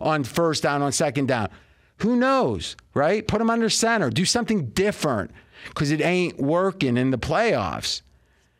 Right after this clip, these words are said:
But they did none of that. They did none of that last year. They did none of it the first year that he started. I guess it was the second year. I mean, it's three years now. Well, I guess two and a half years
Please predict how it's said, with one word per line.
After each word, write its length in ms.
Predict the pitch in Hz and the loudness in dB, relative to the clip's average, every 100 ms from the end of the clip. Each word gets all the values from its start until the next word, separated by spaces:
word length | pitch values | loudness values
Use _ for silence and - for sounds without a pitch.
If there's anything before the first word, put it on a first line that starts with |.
| _ _ _ _ - | _ _ _ _ -2
But 280 | 147 123 - | -2 -2 -4
they 180 | 123 143 | -2 0
did 220 | 131 143 | 0 2
none 320 | 131 147 185 | 2 2 2
of 80 | 196 | 2
that. 480 | 139 127 165 - - | 2 0 -2 -6 -10
They 120 | - 139 | -4 -2
did 180 | 143 | 0
none 280 | 139 139 165 | 0 2 2
of 100 | 185 | 2
that 500 | 139 123 120 160 - - _ _ _ _ _ _ _ _ _ _ _ _ _ _ _ _ _ _ _ _ _ _ _ _ _ _ _ _ _ _ | 2 0 -2 -4 -10 -14 _ _ _ _ _ _ _ _ _ _ _ _ _ _ _ _ _ _ _ _ _ _ _ _ _ _ _ _ _ _
last 420 | 143 143 127 - | -2 0 0 0
year. 200 | 127 135 | 2 2
They 120 | 180 165 | 0 0
did 160 | 135 | 2
none 240 | 123 135 151 | 2 2 0
of 100 | 143 | 0
it 280 | 156 - 127 | -2 -4 -6
the 80 | |
first 360 | 135 147 143 - | -2 0 0 0
year 400 | 139 147 160 170 - | 2 2 0 -2 -6
that 120 | - | -2
he 120 | 139 143 | 0 0
started. 300 | - 156 143 | 0 0 2
I 80 | |
guess 320 | 135 147 - - | 2 0 0 -2
it 120 | 120 | 0
was 160 | 120 | 0
the 60 | 107 | -2
second 380 | 101 151 160 147 | -2 -2 0 0
year. 200 | 127 123 | 0 0
I 40 | |
mean, 120 | 135 | 0
it's 100 | 170 | -2
three 200 | - 220 | 0 0
years 260 | 185 269 269 | 2 2 2
now. 260 | 151 123 123 | 0 0 0
Well, 200 | 165 156 | 0 0
I 100 | 143 | 0
guess 200 | 156 160 | 0 -2
two 160 | - | 0
and 80 | 190 | 0
a 20 | |
half 240 | 170 165 131 | 2 0 0
years 600 | 127 175 208 139 190 | 2 2 2 2 0